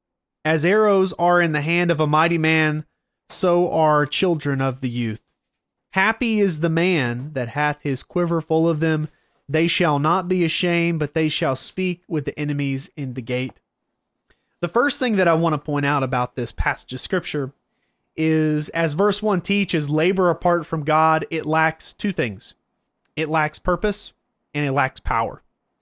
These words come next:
Solomon, who wrote this, also wrote Ecclesiastes. It's one of my favorite books, ironically. I, I love Ecclesiastes.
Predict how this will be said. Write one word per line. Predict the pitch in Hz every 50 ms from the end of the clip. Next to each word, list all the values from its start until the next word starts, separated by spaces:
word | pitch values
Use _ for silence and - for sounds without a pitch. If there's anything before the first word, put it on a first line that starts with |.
| _ _ _ _ _ _ _ _
Solomon, | - - 202 226 254 254 240 220
who | 202 202 190
wrote | 180 185 190 190 -
this, | 185 165 -
also | 175 170 180 170 - 180
wrote | 170 165
Ecclesiastes. | 156 151 - 160 170 160 147 147 151 156 156 147 - -
It's | 127 123 123 131 - -
one | 175 175
of | 165
my | 147 131
favorite | 131 - 165 160 160 160 160 147
books, | 151 156 151 -
ironically. | - 127 135 127 131 139 139 110 95 - - - 98 - _ _ _ _ _ _ _
I, | - 107 82
I | 135
love | 147 160 165 156
Ecclesiastes. | 151 139 - 143 131 117 120 123 127 127 - - - - - 170 -